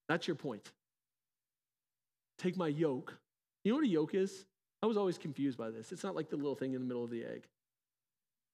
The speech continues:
It's the thing that goes around the bull. Now watch this. Every yoke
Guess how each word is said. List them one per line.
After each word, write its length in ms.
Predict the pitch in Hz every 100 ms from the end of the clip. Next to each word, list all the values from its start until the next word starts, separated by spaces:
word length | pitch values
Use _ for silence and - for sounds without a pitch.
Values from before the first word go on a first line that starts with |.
| _ _
It's 140 | - -
the 80 | 170
thing 180 | 240 254
that 100 | 196
goes 180 | 202 180
around 320 | 170 165 156
the 80 | 135
bull. 360 | 123 156 120 104 - - _ _ _ _ _ _ _ _ _ _ _
Now 100 | -
watch 260 | 156 202 220
this. 360 | 117 107 - - _ _ _ _ _ _ _ -
Every 280 | 175 269
yoke 440 | 233 185 151 147